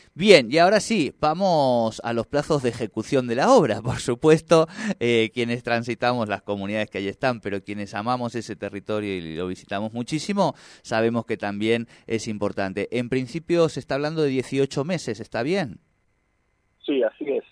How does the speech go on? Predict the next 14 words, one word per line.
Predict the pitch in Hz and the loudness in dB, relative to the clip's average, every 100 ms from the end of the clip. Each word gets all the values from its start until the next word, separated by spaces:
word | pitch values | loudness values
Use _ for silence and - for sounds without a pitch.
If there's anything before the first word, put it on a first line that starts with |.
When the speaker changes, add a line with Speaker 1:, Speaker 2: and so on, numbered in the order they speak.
| _ - | _ -12
Speaker 2:
Lo | 185 | -4
que | 131 | -2
hay | |
que | 135 | 0
tener | 135 147 | 0 0
en | 160 | 0
cuenta | 180 165 175 | -2 0 -4
es | 165 | -4
que, | - 123 151 160 _ _ _ | -6 -4 -4 -6 _ _ _
como | 110 107 107 - | -12 -6 -6 -6
toda | - 120 117 | -4 0 0
buena | 117 120 117 | 0 0 0
obra | 117 123 113 104 98 - | 2 0 2 0 -2 -6
cordillerana, | - 107 104 - 113 123 135 | -8 -8 -8 -8 -2 -2 -2